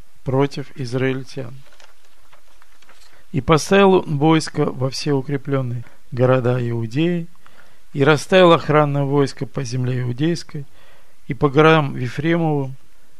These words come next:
которыми овладел Аса, отец его. И был Господь с Иосафатом,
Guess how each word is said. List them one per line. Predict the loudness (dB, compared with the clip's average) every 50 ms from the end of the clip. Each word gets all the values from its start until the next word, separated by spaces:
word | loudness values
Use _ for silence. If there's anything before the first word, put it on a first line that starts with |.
| -12 -12 -10 -4
которыми | -2 -2 0 2 2 4 4 4 4 2 0 -2 -2 -2
овладел | 0 2 4 4 4 4 4 2 2 2 2 0
Аса, | 2 2 2 2 0 -2 -4 -4 -4
отец | -4 -6 -6 -6 -6 -6 -8 -10
его. | -10 -8 -8 -8 -8 -10 -10 -12 -12 -12 -12 -12 -12 -12 -12 -12 -12 -12 -12 -12 -12 -12 -12 -12 -12 -12 -12 -12 -6
И | -4 -4
был | 0 4 4 4 4 6
Господь | 6 6 6 6 2 0 2 2 2 2
с | 0 -4 -2 0
Иосафатом, | 0 0 0 -2 -4 -6 -2 2 2 2 2 2 -2 -6 -6 -6 -8 -10